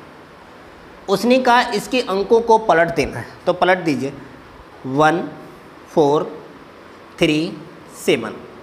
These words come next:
और उसने बोला है कि आपको अंतर बताना है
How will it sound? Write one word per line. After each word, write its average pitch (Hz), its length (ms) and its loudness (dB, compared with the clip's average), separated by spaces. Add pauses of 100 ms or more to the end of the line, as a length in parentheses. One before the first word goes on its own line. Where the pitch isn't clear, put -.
(300)
और 175 140 4
उसने 185 260 0
बोला 151 260 2
है 156 100 2
कि 175 200 -2
आपको 147 340 0
अंतर 156 360 0
बताना 139 420 0
है 139 200 0